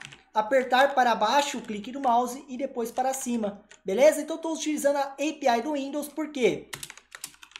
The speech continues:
Usando A P I do Windows, porque é mais rápido, beleza? Então agora o clique que a gente viu acontecer vai ficar mais rápido.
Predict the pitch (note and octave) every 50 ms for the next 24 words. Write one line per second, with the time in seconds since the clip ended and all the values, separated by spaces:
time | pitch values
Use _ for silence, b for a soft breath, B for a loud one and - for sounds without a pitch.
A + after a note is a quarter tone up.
0 | - - B3 A3+ A#3+ B3+ C4+ C#4+ C#4+ C#4 C#4+ D4 D4+ D4+ D4+ - - - - -
1 | G#3 A3+ A3+ - A#3 G#3 G3 F#3+ F#3 F#3 B3 B3+ B3+ A#3 A3+ A#3+ A#3+ C4 C#4 B3+
2 | - - - - - - - - - - - - - - - _ _ _ _ -
3 | - - - C4+ C4 A#3+ A#3+ A#3+ G#3+ G#3 G#3 F#3 F3+ F3+ F3+ F3 F3 F#3+ G3+ -
4 | - - - - - - F3+ D#3+ - - D3 C#3+ - - - - - _ - -
5 | D#3+ F3 A#3+ C#4 B3 A3+ G#3 G3 - B3+ C4+ B3 G3+ G#3 A3 A#3 B3 A#3+ - -
6 | A#3 A3+ - - C4 D4+ E4+ E4+ - - F3+ - - G#3 G#3 F#3+ G3+ G3+ - G3+
7 | F3 D3+ F3+ A#3+ B3+ A#3 A#3 - - F3+ - - F#3+ F#3 F3+ G#3 G3+ G#3 - C4+
8 | D4+ D4 A#3 - - - - _ _ - D#3+ F3 A3+ A#3 A#3+ A#3+ A#3+ A#3+ - -
9 | G#3+ G3 G3+ G3+ G3+ - - - _ - G#3+ A#3 C4 - - - F#3+ G#3 G#3+ -
10 | - - - -